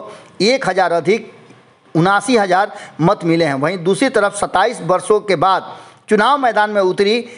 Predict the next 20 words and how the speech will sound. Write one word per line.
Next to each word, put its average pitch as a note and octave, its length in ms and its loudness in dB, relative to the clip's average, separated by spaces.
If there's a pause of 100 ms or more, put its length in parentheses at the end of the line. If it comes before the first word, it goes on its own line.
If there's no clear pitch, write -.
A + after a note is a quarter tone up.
(220)
भारतीय G#3+ 500 0
जनता A#3 220 0
पार्टी F#3 280 -2
को G3+ 100 0
बासठ F3+ 520 -2
हजार F3+ 220 2
मत E3+ 240 -4
मिले, F3 320 2 (260)
यहाँ F3+ 360 0
भी G3 120 -2
नीतीश G3 380 -2
फैक्टर G3+ 460 0 (400)
सवालों F#3 360 2
के E3+ 120 -2
घेरे D3+ 300 0
में C#3 120 -4
है, A#2 220 -8 (300)
जिसको C3+ 240 0
लेकर G3 300 0
के A3+ 220 2